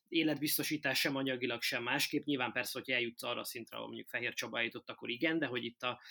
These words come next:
magyar másodosztály, harmadosztály, talán még N B egy-ben sem mindig voltak a fizetések rendben. Most már ez nagyon másképp van. Ez, ez szélesítheti a tömegbázist, hogy most azért mondjuk családoknál többen kezdik azt mondani, hogy fiam, érdemes ebbe befektetni és dolgozni, mert ez egy jó életpályát kínál, hogy futballista legyél?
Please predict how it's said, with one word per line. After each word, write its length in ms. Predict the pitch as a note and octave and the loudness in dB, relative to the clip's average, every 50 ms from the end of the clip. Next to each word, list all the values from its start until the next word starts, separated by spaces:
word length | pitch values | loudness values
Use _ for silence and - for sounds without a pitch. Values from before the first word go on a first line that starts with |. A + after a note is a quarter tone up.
| - - - - - | -14 -14 -16 -12 -6
magyar 380 | C3+ C#3 C3+ B2 B2 A#2+ A#2 | -4 -2 0 0 2 0 0
másodosztály, 600 | A#2 C#3 C#3 C3+ - D3 C3 C3 B2+ - - C3+ B2+ | 2 2 2 2 0 0 -2 -2 -2 2 2 2 4
harmadosztály, 800 | C3 C3 C3 B2+ A#2+ A#2 A#2+ A#2 - - - A#2 A#2+ B2 A#2+ | 2 2 0 0 -2 -2 -2 -2 -2 -2 0 0 0 0 -2
talán 240 | - - B2 A#2+ A#2 | -2 0 0 0 2
még 220 | A2+ A2 G#2 A2+ | 2 2 2 2
N 80 | A#2+ C3 | 2 4
B 40 | C3+ | 4
egy-ben 320 | C#3+ C#3+ D3 C#3+ D3+ D3 | 4 4 4 4 2 2
sem 200 | C#3+ - D#3 D3 | 2 0 0 0
mindig 280 | D3 D3+ D3+ D3 D3 C#3+ | 2 2 4 4 4 4
voltak 280 | D3 D3 D3 D3+ C#3+ | 2 2 0 0 -4
a 60 | - - | -6 -4
fizetések 600 | - D#3+ C#3 D3 C3+ - D3 C#3 - D#3+ D#3+ - | -2 0 0 0 0 0 0 2 2 2 2 2
rendben. 420 | E3 D#3+ E3+ F3 F3+ F#3+ F#3 F#3 - - - - | 4 4 4 6 6 4 4 2 -2 -10 -8 -4
Most 220 | D3 D3+ - - | -2 0 0 2
már 140 | E3+ D#3 D#3+ | 2 4 4
ez 120 | D#3+ C#3+ | 4 6
nagyon 320 | D#3+ F3 F3+ D#3 D3+ C3 A#2+ | 8 8 8 8 6 4 4
másképp 480 | A#2 A2 G#2+ - - - B2 A#2 - | 2 0 0 0 -2 -2 -4 -6 -4
van. 260 | - C#3+ D3 D#3+ - - | -2 -2 -2 -2 -2 -2
Ez, 320 | - D3 C3+ - - - - | -2 0 2 2 0 0 -2
ez 260 | - C3 - - - - | -4 0 0 0 0 2
szélesítheti 680 | - - D3+ C#3+ D3+ D3+ - - F3+ E3 - D#3+ - F3 | 2 4 6 8 8 8 6 4 2 2 2 2 2 2
a 60 | E3 | 2
tömegbázist, 720 | - D#3+ D3+ D#3 D#3 D#3+ E3+ A3 F#3+ C#3+ B2+ B2 A2+ - | 4 4 6 6 6 6 8 8 6 6 4 0 -4 -4
hogy 100 | - C3 | -4 -4
most 180 | B2 C3+ - - | -4 -4 -4 -2
azért 200 | C#3+ C3 C#3+ C#3+ | 0 0 0 2
mondjuk 200 | C#3+ C#3+ C3 - | 0 0 -2 0
családoknál 1300 | - D3 C3+ C3 C3 C3 C3+ D3 - - - - - _ - _ _ _ _ _ - F3+ D#3+ D3 C#3 C#3 - | 0 2 4 4 4 4 2 0 -4 -6 -18 -20 -20 _ -20 _ _ _ _ _ 0 2 4 4 4 6 6
többen 440 | - E3 C#3+ C#3 D3 C#3+ C#3+ D#3 - | 6 6 6 6 4 4 2 2 2
kezdik 300 | - A#2 - C3 D3+ D3+ | 2 2 4 4 2 0
azt 140 | D3 - - | 0 -2 -2
mondani, 200 | D3 C#3 C3+ - | -2 -2 0 2
hogy 100 | - D3 | 2 2
fiam, 240 | C3 C3 C3 C3+ | 4 4 4 2
érdemes 320 | B2+ A2+ C3+ B2+ C3 - - | 2 2 0 -2 -2 -2 -4
ebbe 180 | C#3 C3 C3+ | -2 -2 -2
befektetni 580 | C3+ C3 C#3 - D#3+ D#3 - - E3+ D3+ - B2+ | 0 0 -2 -2 -2 -4 -2 -4 -4 -2 0 0
és 100 | B2+ A#2+ | 0 0
dolgozni, 460 | B2 C3 B2 B2+ C3 D3 D#3+ D#3 D#3+ | 0 0 0 2 2 0 0 0 0
mert 220 | D3 C#3+ C#3 - - | 0 0 0 -2 -2
ez 80 | C3+ | -2
egy 100 | C#3+ C#3+ | 0 0
jó 160 | C3+ C3 B2+ | 2 2 2
életpályát 500 | B2 B2+ C3 B2+ - - D3 C#3+ D#3 D#3+ | 2 2 0 0 0 0 0 0 0 -2
kínál, 240 | - - F3+ C3 A#2 | -2 0 0 2 2
hogy 100 | A#2 - | 0 -2
futballista 440 | - B2 B2+ C3 C#3 C#3 C3+ - F#3+ | -4 -6 -4 -4 -4 -4 -4 -4 -4
legyél? 360 | F3+ D#3+ C3 A#2+ A2+ A#2 - | -2 -2 0 -2 -2 -4 -6